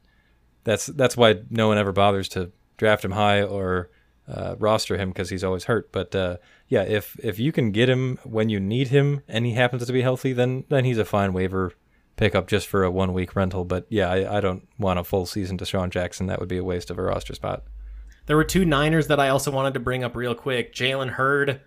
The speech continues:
Speaker 2: who right now is listed as the third wide receiver, uh, in San Fran. You know, the thought was that,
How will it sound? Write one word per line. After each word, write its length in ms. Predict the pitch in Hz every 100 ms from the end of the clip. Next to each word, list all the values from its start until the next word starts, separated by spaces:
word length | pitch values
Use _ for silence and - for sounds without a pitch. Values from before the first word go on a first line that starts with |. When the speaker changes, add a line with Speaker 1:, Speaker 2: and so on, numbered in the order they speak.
| _
Speaker 2:
who 120 | 131
right 240 | 117 135 113
now 320 | 120 135 151
is 140 | 117
listed 280 | 120 127 139
as 120 | 123
the 100 | 110
third 240 | 107 117 113
wide 160 | 113
receiver, 640 | 104 - 117 113 120 117 _ _ _ _ _ -
uh, 480 | 113 107 104 101 101 - _ _ _ -
in 180 | 127 120
San 380 | - 135 127
Fran. 720 | 110 - 139 147 147 151 139 135 _ _ _ _ _ _ _ _ -
You 100 | 147
know, 100 | 120
the 160 | 110 139
thought 240 | 160 165
was 160 | 160 123
that, 360 | 139 170 -